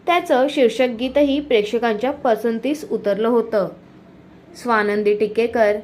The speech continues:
अमय वाघ, सखी गोखले, सुव्रत जोशी,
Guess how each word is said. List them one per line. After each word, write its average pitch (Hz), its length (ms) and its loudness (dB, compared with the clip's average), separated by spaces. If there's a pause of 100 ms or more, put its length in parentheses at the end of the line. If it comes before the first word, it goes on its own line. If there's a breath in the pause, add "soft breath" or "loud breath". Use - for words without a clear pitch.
(340)
अमय 330 360 0
वाघ, 226 320 0 (320)
सखी 214 440 -4
गोखले, 226 560 2 (1160)
सुव्रत 214 400 0 (140)
जोशी, 294 500 0